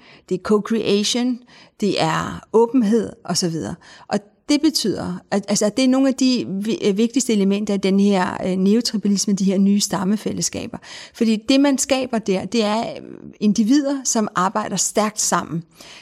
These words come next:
ved at der er plads til mangfoldighed, der er plads til åbenhed, der er plads til kreativitet, og det, der binder det hele sammen, er ikke K P I'er eller autoriteter, det er tillid.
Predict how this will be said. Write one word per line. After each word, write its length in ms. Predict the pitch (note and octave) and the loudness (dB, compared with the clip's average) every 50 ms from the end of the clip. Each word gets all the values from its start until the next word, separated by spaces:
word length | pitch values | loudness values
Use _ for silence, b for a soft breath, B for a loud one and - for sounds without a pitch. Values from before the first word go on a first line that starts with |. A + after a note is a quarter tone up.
| B B | B B
ved 140 | B A#3 B3 - | B 2 2 2
at 200 | - - G#3+ - | 2 0 -2 0
der 60 | F3+ | -2
er 140 | E3 F3 - | -2 -2 -4
plads 240 | - - A3 A#3+ B3+ | 0 2 2 2 2
til 120 | - C#4+ B3+ | 2 0 0
mangfoldighed, 800 | G#3+ E3+ D#3+ D#3+ - - A#3 B3 D4 C#4 C#4 C4+ B3+ B3 - - | 0 0 -2 -4 -2 0 -2 -2 0 -2 -4 -2 -2 -2 -4 -6
der 60 | - | -8
er 80 | - - | -8 -4
plads 240 | - G3+ A3 A3+ A3 | 0 2 2 2 2
til 160 | - - B3 | 0 -2 0
åbenhed, 400 | G3 G#3 G3+ G#3+ A3+ A3+ A3 F#3 | 2 2 2 2 2 0 -2 0
der 120 | G#3+ - F2 - - | -2 -4 -4 -4 -6
er 60 | - - - | -10 -10 -4
plads 240 | - G#3 A3 G#3 - | 0 0 0 0 0
til 120 | - A#3+ | -4 -6
kreativitet, 840 | - - G#3+ G3 F3+ E3+ - G3 F3 E3+ - - - C#4 B3+ - B B B B B B | -4 -2 0 0 0 0 -2 -2 -2 -2 -4 -2 -2 -2 -4 -4 B B B B B B
og 100 | B G#3 | B 0
det, 120 | - B3+ B3 | 0 2 2
der 60 | B3 | 2
binder 340 | B3 B3 B3 A3+ G#3 F#3+ F#3 | 2 2 2 2 4 2 2
det 120 | F#3+ F#3+ | 2 2
hele 280 | E3+ G3+ A#3+ B3+ D4 D4 | 2 2 2 2 2 0
sammen, 300 | - - G3+ - - - | 0 -2 -4 -4 -4 -6
er 100 | D#2+ C#2+ - - - | -6 -6 -6 -2 2
ikke 280 | C#4 C#4+ D4 D4 F4 | 2 2 4 2 0
K 240 | E4 - C4 A#3+ A#3 | 0 2 0 0 2
P 40 | - | 2
I'er 380 | A#3+ F#3 A#3 A#3+ A3 A3 A#3 A3 B B B B - | -2 0 0 0 2 0 -2 -2 B B B B 0
eller 200 | G#3 G#3+ G#3+ A#3 | 2 2 2 0
autoriteter, 840 | - - G#3 F#3+ - - G3+ G3 F3+ - - G#3 F#3+ - - F#3 F#3 B B B B B B | 2 0 0 0 0 0 0 0 0 2 0 0 0 0 -2 -6 -8 B B B B B B
det 140 | A#3 A3+ - - | 0 0 0 0
er 140 | F#3+ F#3 F3 E3 _ _ _ _ - | -2 -2 -2 -4 _ _ _ _ -6
tillid. 380 | - - F3 D3+ D#3 D3+ C3 | -2 0 0 0 0 -2 -4